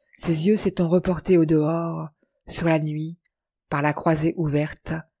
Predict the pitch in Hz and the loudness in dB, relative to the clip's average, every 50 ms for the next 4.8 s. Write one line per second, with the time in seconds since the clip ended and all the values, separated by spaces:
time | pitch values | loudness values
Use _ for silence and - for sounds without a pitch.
0 | _ _ _ _ _ _ - 151 143 170 - - - 190 185 - - 175 - - | _ _ _ _ _ _ -10 -6 -4 -4 -4 0 0 0 0 0 -6 -8 -6 -4
1 | 170 147 156 160 - _ _ _ _ _ _ _ _ - 160 147 143 147 151 - | -4 -4 -4 -6 -10 _ _ _ _ _ _ _ _ -4 -4 -2 -2 -2 -4 0
2 | 185 175 170 175 - 160 - - 156 135 147 156 _ _ _ _ _ _ _ _ | 0 -2 0 0 -2 -2 -2 -2 -6 -4 -6 -8 _ _ _ _ _ _ _ _
3 | - 156 165 175 185 180 165 185 180 - 202 185 170 180 180 175 151 151 170 170 | -4 0 2 2 2 2 0 -2 -6 -4 -4 -2 -2 0 -2 -2 0 0 0 0
4 | 156 156 151 151 156 151 156 147 147 151 151 151 147 147 156 151 | 2 0 2 0 0 0 0 -2 -2 -2 -4 -6 -8 -8 -10 -12